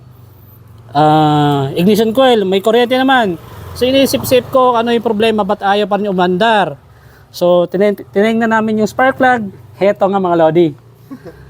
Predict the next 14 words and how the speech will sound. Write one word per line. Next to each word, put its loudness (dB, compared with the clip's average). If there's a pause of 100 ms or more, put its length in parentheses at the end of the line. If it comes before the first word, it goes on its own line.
(140)
Ayan. -2
So, 0 (2000)
pudpud -2
ang 0
kanyang 4
needle. 0
Wala 0
na. -2 (920)
Ayun, 0
oh. -6 (1160)
Pupud 0
na, -2
mga 2
lodi. 0